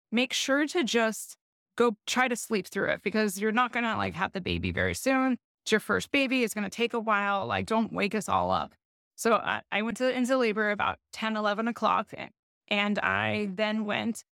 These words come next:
and tried to sleep through this. <laughs> It, and it ended up, long story short, I'll share it in another podcast, <laughs> my entire birth story, because it's a really, really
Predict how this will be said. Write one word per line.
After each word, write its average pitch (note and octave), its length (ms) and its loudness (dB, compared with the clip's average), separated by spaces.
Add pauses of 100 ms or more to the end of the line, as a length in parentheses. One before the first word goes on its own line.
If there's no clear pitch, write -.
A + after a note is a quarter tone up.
(260)
and G#3+ 360 2 (800)
tried A#3 220 4
to C4+ 80 2
sleep - 300 0
through A3+ 200 2
this. - 360 -2
<laughs> - 40 0 (680)
It, E4+ 160 2
and F4 120 4
it G#4+ 120 0
ended F4+ 300 2
up, B3+ 160 0
long D4 200 2
story D4+ 180 -6
short, G3+ 140 -2
I'll G#3+ 100 2
share B3 240 0
it - 40 -2
in - 60 -6
another A3 240 -2
podcast, - 640 -2 (420)
<laughs> - 80 -10
my B3+ 140 4
entire G#3 380 -2
birth F#3 180 -6
story, A3+ 200 -2
because A#3+ 180 0
it's A#3+ 180 -4
a A3+ 60 -2
really, G3 400 0
really F3+ 420 -2